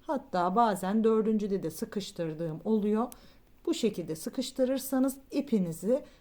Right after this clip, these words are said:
hemen buradan sonrasında keserseniz ipinizi temizlemiş olursunuz.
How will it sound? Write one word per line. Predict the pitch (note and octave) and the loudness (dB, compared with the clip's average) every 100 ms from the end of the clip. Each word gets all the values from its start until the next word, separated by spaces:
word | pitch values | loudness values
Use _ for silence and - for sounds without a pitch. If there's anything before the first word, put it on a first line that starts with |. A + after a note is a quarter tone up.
| - | -6
hemen | E4 B3 F#3 G#3+ | 2 2 4 4
buradan | C4+ F#3+ E3+ F3+ | 2 0 -2 -6
sonrasında | - C#4 A#3 F#3 F#3 F#3 A#3 C#4 - - - | 2 4 4 2 -2 0 0 0 -8 -20 -10
keserseniz | - B3+ B3 A3+ G#3+ - F#3+ F#3+ D4 - - - - - - - - - - - - - - _ - | 2 2 4 0 -2 -2 0 2 0 0 -12 -18 -20 -20 -20 -20 -20 -20 -20 -20 -20 -20 -20 _ -6
ipinizi | C4 B3+ F#3+ D#3+ F#3+ | -2 0 0 -2 -2
temizlemiş | C#4 A3 D#3+ G3 C4 - - | 2 2 2 -2 -2 -4 -4
olursunuz. | G3 D#3+ D3+ - C#3+ D3+ - | -4 -2 -6 -10 -14 -14 -16